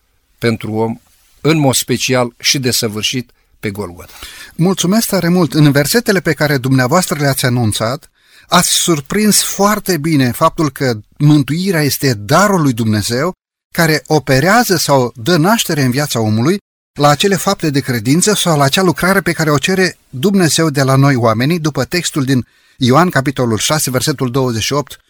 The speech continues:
Speaker 2: și douăzeci și nouă, pe care, de altfel, dumneavoastră l-ați precizat. Pentru a ne apropia de pilda pe care o discutăm astăzi, pilda samariteanului milos,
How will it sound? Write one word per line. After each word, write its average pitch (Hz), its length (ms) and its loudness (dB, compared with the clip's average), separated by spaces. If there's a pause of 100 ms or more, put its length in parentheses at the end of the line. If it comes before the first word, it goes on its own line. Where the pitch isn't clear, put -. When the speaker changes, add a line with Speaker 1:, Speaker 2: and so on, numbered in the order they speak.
Speaker 2:
și - 140 -8
douăzeci 120 360 -2
și 113 100 -8
nouă, 131 240 -2 (240)
pe 175 120 -4
care, 147 340 0
de 123 160 -4
altfel, 147 440 0
dumneavoastră 117 800 0 (180)
l-ați 113 220 -2
precizat. - 640 -4 (1600)
Pentru 185 280 -2
a 190 60 0
ne 190 80 0
apropia 190 460 -4
de 170 280 -2
pilda 131 400 -4
pe 120 120 -4
care 127 180 0
o 123 40 2
discutăm 117 420 -2
astăzi, 113 540 -2 (320)
pilda 131 300 -2
samariteanului 110 760 0
milos, 98 380 -4